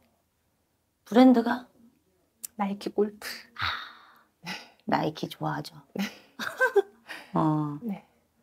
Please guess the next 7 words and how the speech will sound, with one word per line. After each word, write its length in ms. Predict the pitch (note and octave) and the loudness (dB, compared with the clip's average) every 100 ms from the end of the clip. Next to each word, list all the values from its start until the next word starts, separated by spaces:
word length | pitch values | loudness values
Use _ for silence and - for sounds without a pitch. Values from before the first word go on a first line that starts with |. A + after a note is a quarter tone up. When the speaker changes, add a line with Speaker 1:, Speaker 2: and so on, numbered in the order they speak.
| _ _ _ _ - | _ _ _ _ -8
Speaker 1:
그래. 460 | C#4+ C#4+ A#3+ A#3+ - _ _ _ _ _ _ | 2 6 6 4 -6 _ _ _ _ _ _
뭐 120 | C4 | 6
가는 260 | B3+ B3+ D4 | 10 12 12
건 120 | D4 | 10
괜찮아. 300 | A#3 B3 B3+ | 8 8 8
근데 400 | A3+ A3+ G#3 - - | 8 10 8 8 0
Speaker 2:
네. 120 | G#3 | -4